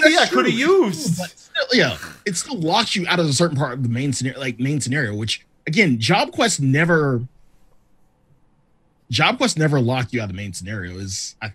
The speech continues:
Speaker 2: think it was the other way around. Main scenario kinda locked you out of job quests. You had to, like, it go, went hand in hand with leveling, and as you leveled in main scenario, you got to do your job quests.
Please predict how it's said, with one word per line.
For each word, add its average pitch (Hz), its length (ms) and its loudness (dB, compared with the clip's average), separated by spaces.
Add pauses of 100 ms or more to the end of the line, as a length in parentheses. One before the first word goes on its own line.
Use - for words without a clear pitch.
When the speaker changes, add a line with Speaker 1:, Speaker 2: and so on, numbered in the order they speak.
Speaker 2:
think 269 240 0
it 117 80 -6
was 107 120 -4
the 107 140 -4
other 107 160 -4
way 101 160 -4
around. 104 360 -4 (200)
Main 120 160 -6
scenario 107 440 -2
kinda 101 200 -8
locked 98 320 -10
you 135 100 -2
out 120 80 -4
of 107 60 -6
job 151 240 -2
quests. 95 180 -8
You 110 100 -6
had 117 120 -4
to, 110 60 -8
like, 107 240 -8 (300)
it 170 60 2
go, 190 180 6
went 247 160 4
hand 220 200 6
in 143 60 6
hand 180 220 6
with 107 100 -2
leveling, 113 460 2
and 101 260 -6 (240)
as 123 180 -2
you 120 80 0
leveled 113 460 2 (300)
in 113 80 -2
main 123 160 -2
scenario, 135 460 2
you 98 320 -4 (680)
got 104 180 -6
to - 80 -14
do 117 80 0
your 143 120 2
job 160 300 0
quests. - 380 -8